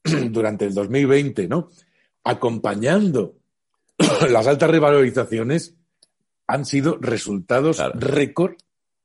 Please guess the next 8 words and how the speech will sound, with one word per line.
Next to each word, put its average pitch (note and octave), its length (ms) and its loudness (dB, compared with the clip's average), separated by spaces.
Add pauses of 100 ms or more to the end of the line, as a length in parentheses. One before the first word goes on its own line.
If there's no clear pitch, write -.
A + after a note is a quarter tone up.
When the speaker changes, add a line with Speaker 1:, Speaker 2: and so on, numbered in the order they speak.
(220)
Speaker 1:
históricos E3+ 880 0 (440)
en C#3+ 220 -4
todos G#3 240 2
los C3 180 -2
casos. - 580 -6 (1160)
Speaker 2:
Claro. - 260 -10
Speaker 1:
Que A#2+ 140 -14
dices, A#2 540 -6